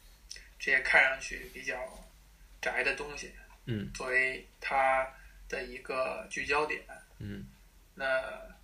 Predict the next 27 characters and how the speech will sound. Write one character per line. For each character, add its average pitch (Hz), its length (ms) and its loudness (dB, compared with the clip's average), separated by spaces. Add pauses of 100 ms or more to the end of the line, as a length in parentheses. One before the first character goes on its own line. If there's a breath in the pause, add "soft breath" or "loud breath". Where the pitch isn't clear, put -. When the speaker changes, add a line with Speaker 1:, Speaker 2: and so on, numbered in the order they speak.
(1120)
Speaker 1:
是 - 120 -10
不 151 120 -6
是 170 80 -6
可 156 100 0
以 156 80 4
说 151 220 -2
你 123 280 -10
其 - 280 -2
实 143 520 -4 (400 loud breath)
这 165 120 -4
么， 127 580 -2 (280)
呃， - 520 -2 (720 soft breath)
严 123 260 2
肃 139 320 -4
或 131 200 -4
者 123 120 -2
兴 156 220 -4
师 156 160 -6
动 147 180 -6
众 180 180 -2
的 120 100 -4
去 123 440 -4 (960 loud breath)
写 - 280 -4
这 135 100 0
些 135 220 0
评 - 260 -4
论， 127 340 -6